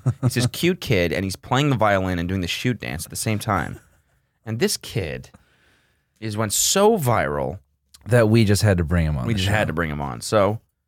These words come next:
Speaker 1: Dog, I was thinking about that phrase, viral.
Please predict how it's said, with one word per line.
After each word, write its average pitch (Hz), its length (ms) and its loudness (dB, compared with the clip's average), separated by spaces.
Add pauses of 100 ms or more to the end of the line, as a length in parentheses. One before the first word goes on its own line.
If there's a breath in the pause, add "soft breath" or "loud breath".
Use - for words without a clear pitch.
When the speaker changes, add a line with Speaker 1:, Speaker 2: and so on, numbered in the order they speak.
(520)
Speaker 1:
Dog, 120 600 6 (560 loud breath)
I - 80 -2
was 98 120 2
thinking 123 280 4
about 104 240 4
that 92 320 2
phrase, 85 680 0 (140)
viral. 87 680 0